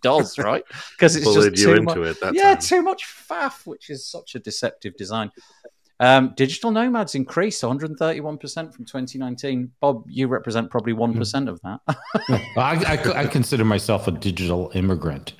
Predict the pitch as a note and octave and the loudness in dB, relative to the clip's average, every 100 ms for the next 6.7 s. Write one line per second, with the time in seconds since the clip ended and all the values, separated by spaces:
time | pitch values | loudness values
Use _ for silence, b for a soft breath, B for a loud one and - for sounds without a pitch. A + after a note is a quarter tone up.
0 | - - G#3+ G#3+ F#3+ - - B2+ D#3+ C3 | -12 -2 2 6 6 4 2 2 4 4
1 | C#3 F3+ A#2+ C3+ B2 A2+ G2 F#2+ F2+ D#2 | 4 2 2 2 2 2 2 0 -2 -4
2 | G2 E2 C#2+ D#2 D2 C#2 - F2+ E2+ D#2 | -2 -4 -2 -6 -6 -8 -10 -8 -6 -6
3 | D2+ D#2+ - F2 D#2+ - B B - G2+ | -6 -8 -8 -10 -12 -16 B B -4 0
4 | E2+ E2 - - A2+ G#2+ D#3+ - - D#3+ | 0 -2 -4 0 0 0 -2 -4 -6 -8
5 | - - - - - A#2+ - A#2 G#2 F#2+ | -8 -12 -14 -16 -10 -8 -4 0 0 0
6 | G2 G2+ A#2 A2 G2+ G2 | -2 0 0 2 2 0